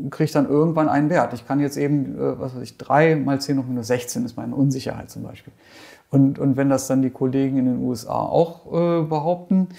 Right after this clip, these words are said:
äh, muss man irgendwann einen Vergleich machen. Und dann, dann sieht man, ob dann, äh, die Uhren so gut überein-, äh, miteinander übereinstimmen.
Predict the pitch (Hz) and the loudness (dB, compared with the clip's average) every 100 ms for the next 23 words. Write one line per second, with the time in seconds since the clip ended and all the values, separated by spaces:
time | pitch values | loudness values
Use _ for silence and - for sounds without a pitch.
0 | - - _ 151 156 147 - 151 147 131 | -20 -20 _ 4 6 4 0 -2 0 2
1 | 127 135 143 147 143 135 139 117 107 92 | 2 2 0 2 4 4 2 -2 -6 -12
2 | - _ _ _ _ - 131 135 139 165 | -16 _ _ _ _ 0 2 4 4 4
3 | 202 - - 117 135 - 127 113 117 - | 4 2 -2 -2 -4 -2 -2 -2 -6 -8
4 | 127 127 135 131 139 139 135 131 135 151 | -6 -4 -2 -2 0 0 0 0 0 -2
5 | 135 127 131 135 143 - 127 131 120 123 | -2 -4 -4 -4 -8 -8 -8 -6 -6 -6
6 | 131 139 117 113 113 - - | -4 -4 -4 -6 -12 -16 -18